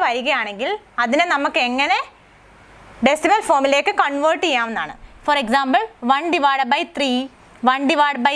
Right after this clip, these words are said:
six, one divided by seven ഒക്കെ നമ്മൾ കണ്ടുപിടിച്ചു. ഈ നമ്പേഴ്സ് ഒക്കെ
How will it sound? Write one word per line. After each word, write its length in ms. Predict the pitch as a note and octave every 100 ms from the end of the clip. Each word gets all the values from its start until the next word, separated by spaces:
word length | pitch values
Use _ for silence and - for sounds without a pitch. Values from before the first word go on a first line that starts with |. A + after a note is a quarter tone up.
| C#4+
six, 160 | C4+ C4+ - - - A3+
one 140 | B3+ D4
divided 320 | D#4 C#4+ C4+ A#3+
by 80 | C4+ C#4+
seven 240 | C4+ B3+ D4+
ഒക്കെ 160 | B3+ F4+ B4+ _ _ -
നമ്മൾ 160 | F4 G4 G4
കണ്ടുപിടിച്ചു. 400 | F#4 F4+ C#4+ F#3+ - C#4+
ഈ 60 | D4+
നമ്പേഴ്സ് 360 | C#4+ C4 D4+ D4+
ഒക്കെ 180 | C#4+